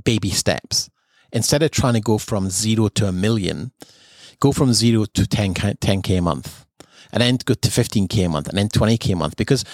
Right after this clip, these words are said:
I guarantee when you go from five to ten to fifteen to twenty, you'll encounter different problems. And that is one of the major benefits of being in the room at a business mastermind. So in our program, we have weekly calls,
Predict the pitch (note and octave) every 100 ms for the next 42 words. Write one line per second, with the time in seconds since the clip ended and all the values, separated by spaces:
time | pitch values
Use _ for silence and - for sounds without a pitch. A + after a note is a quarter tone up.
0 | - A#2 A#2 C#3 F3 D#3 - A2+ A2 G#2+
1 | A2+ - G#2 G2+ A#2+ A2+ A2 - - A2+
2 | G2+ - G2+ - G2 - A#2 F#2+ E2+ -
3 | - - - B2 A2 - A2+ A#2+ G#2+ G2
4 | A#2 - A#2 G#2 - A#2 A2 F2+ - -
5 | - - - - - C3 B2+ D3 F#3+ -
6 | C3+ A2 G#2 G#2 A2 A2+ A#2 B2 G#2 G2
7 | G2 - G2 - - - F#2 F2+ - _
8 | - G#2+ A#2 G2 G2 F2+ F2+ F2+ F#2+ E2+
9 | E2+ - _ _ _ G#2 G2 F2+ G2 -
10 | F2+ - D2 - G2 D#2 - _ _ -
11 | - C#3 D3+ C#3 - A#2 G2+ G2 F2+ F#2
12 | F#2+ C3 - B2+ - F#2+ F2+ F#2